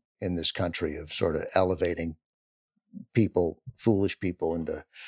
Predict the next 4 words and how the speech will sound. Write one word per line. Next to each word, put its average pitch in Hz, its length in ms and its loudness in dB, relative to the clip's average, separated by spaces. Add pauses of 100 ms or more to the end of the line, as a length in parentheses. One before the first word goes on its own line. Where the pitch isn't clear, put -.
(260)
demigod 82 500 0
status. - 400 4
So, 113 380 6 (500)
um, 117 420 4